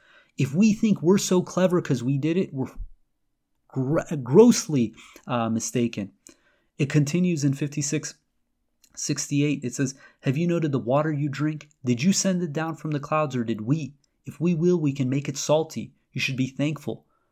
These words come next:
You think, you know, today we turn on the faucet and we have fresh water. We think, "Oh, we got this 'cause I paid my water bill."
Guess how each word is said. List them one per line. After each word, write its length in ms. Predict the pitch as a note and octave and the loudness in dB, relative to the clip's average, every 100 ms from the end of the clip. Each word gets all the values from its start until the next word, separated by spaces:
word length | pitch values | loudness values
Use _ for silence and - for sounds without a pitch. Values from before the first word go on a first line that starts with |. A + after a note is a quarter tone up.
| _ _ | _ _
You 80 | D3+ | -2
think, 260 | C#3+ F#3 D#3+ | 0 -2 -2
you 80 | E3 | 0
know, 160 | C#3 | 0
today 280 | C3+ D#3 F3 | 0 -2 0
we 120 | C3+ | 0
turn 260 | C3+ D#3 E3+ | -2 -2 -2
on 140 | D#3+ | -2
the 60 | C#3+ | -4
faucet 480 | D3+ D3+ D3+ C#3+ C3 | -4 -2 -2 -4 -4
and 100 | B2+ | -2
we 80 | |
have 100 | C3+ | -2
fresh 300 | C#3 D3+ - | 0 -2 -2
water. 380 | A#2+ A#2 A#2 G2 _ _ _ - | -4 -4 -4 -10 _ _ _ -2
We 140 | C#3+ | 0
think, 220 | E3+ D#3+ F#3+ | 0 -2 2
"Oh, 160 | E3+ | 2
we 180 | B2 D3 | 4 2
got 280 | D3 D3+ D3+ | 2 0 -2
this 160 | D#3+ | -4
'cause 160 | - C3 | -2 -2
I 140 | B2+ | -2
paid 340 | B2+ E3 G3+ D3+ | -2 2 2 2
my 140 | C#3+ | 0
water 280 | A#2 B2 A#2+ | 4 4 2
bill." 300 | G#2 G#2+ | -2 -8